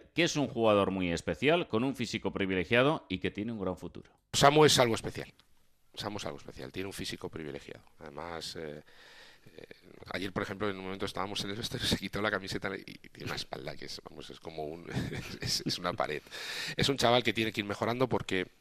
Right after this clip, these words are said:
Speaker 2: al final acaba de llegar a esto y tiene que mejorar en conceptos. Tiene, después es un chaval que mentalmente tiene que estar más asentado, pero es un chaval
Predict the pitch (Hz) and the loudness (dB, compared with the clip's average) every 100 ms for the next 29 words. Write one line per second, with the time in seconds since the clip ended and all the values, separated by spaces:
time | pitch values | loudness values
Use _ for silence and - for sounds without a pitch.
0 | - - 92 95 101 98 95 87 82 80 | -6 -6 -4 -4 -4 0 2 2 0 -2
1 | - 82 80 85 82 82 82 82 87 85 | -4 -6 -4 -4 -4 -6 -4 -4 -4 -6
2 | - 120 - 101 - 95 - 104 110 110 | -4 -4 -2 -4 -4 -8 -8 -4 -4 -4
3 | - 104 98 98 98 98 98 98 98 92 | 0 2 0 -4 -2 -2 -4 -4 -6 -4
4 | 92 92 - 87 87 - 98 85 104 104 | -6 -6 -6 -6 -6 -10 -12 -6 -2 0
5 | 98 - - 82 76 82 78 71 73 85 | -2 -6 -8 -6 -6 -8 -8 -4 -4 -4
6 | 85 | -10